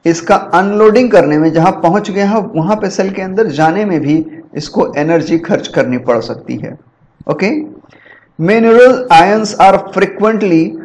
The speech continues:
remobilized, मतलब कि ऐसा नहीं कि एक cell में पहुंच गया, उसके बाद एक sink में पहुंच गए,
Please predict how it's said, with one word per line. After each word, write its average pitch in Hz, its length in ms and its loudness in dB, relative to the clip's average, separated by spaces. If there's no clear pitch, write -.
remobilized, 180 1400 4
मतलब 196 480 0
कि - 320 -8
ऐसा 165 300 4
नहीं 190 140 -4
कि 196 220 -8
एक 170 180 -4
cell 185 200 -2
में 180 140 -6
पहुंच 185 320 -4
गया, 185 200 0
उसके 170 380 -6
बाद 165 260 2
एक 165 160 -6
sink 175 260 -10
में 170 180 -4
पहुंच 175 240 -6
गए, 170 300 -6